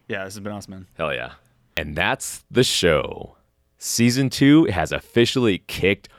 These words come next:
Speaker 2: off. Brett, thank you so much for the run, introducing me to delicious Fram beers,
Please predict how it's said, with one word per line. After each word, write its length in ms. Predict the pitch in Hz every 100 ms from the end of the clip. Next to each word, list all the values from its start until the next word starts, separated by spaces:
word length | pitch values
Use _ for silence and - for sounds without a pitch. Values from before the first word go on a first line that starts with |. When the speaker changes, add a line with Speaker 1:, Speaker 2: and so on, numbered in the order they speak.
| _ -
Speaker 2:
off. 460 | 73 65 - _ _ _
Brett, 380 | 73 87 104 110 - _ _
thank 380 | - 104 113 -
you 240 | 117 117
so 460 | - - - 101 131
much 260 | 131 107
for 120 | - 104
the 100 | 92
run, 380 | 76 67 - -
introducing 580 | - 101 113 117 - 80
me 140 | 67 71
to 140 | -
delicious 480 | 69 65 107 - 95
Fram 280 | - 69 67
beers, 380 | 64 76 120